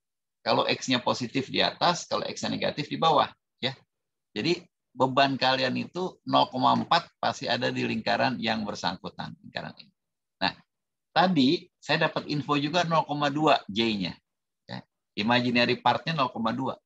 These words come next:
Berarti yang ini. Yang mana itu? Potongan lingkaran ini.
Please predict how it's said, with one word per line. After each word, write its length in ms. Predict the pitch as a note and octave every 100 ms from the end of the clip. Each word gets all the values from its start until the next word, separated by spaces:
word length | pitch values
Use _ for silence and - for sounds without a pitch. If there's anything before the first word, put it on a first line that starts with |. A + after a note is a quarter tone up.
| _
Berarti 360 | - C#3 F#3
yang 160 | F#3 E3+
ini. 320 | F#3 E3 C#3 - _ _ _ _ _ -
Yang 140 | D3
mana 240 | E3+ F3+ F3+
itu? 240 | E3 D#3 - _ _ -
Potongan 480 | D3 - E3+ F3 F3
lingkaran 400 | E3 D#3 D#3+ D#3 E3
ini. 160 | C#3